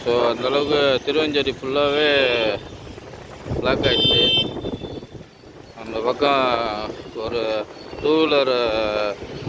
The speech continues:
முடியிற அளவுக்கு உங்களுக்கு வந்து முழுகுற அளவுக்கு பிளாக் ஆயிடுச்சு. காத்து ரொம்ப மோசமா அடிச்சுக்கிட்டு இருக்கு. பார்த்து சேஃபா இருங்க. ஆ, ஃப்ரெண்ட்ஸ், திருவஞ்சேரி மப்பேடு ஃபுல்லாவே தண்ணி சூழ்ந்துட்டனால எல்லாமே பிளாக்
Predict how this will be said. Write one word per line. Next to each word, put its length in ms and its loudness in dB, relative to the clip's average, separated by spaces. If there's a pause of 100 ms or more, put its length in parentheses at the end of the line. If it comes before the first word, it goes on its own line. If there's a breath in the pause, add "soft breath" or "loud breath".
(360)
முடியிற 260 0
அளவுக்கு 720 0
உங்களுக்கு 300 -6
வந்து 540 2 (400)
முழுகுற 360 2
அளவுக்கு 680 2 (520)
பிளாக் 220 -4
ஆயிடுச்சு. 500 -6
காத்து 320 -6
ரொம்ப 480 -6
மோசமா 360 -8
அடிச்சுக்கிட்டு 360 -10
இருக்கு. 300 -14 (200)
பார்த்து 260 -6
சேஃபா 360 -6
இருங்க. 200 -6 (920)
ஆ, 260 2 (100)
ஃப்ரெண்ட்ஸ், 420 -2 (240)
திருவஞ்சேரி 960 6
மப்பேடு 640 2
ஃபுல்லாவே 560 4
தண்ணி 280 2
சூழ்ந்துட்டனால 960 2
எல்லாமே 580 4
பிளாக் 300 4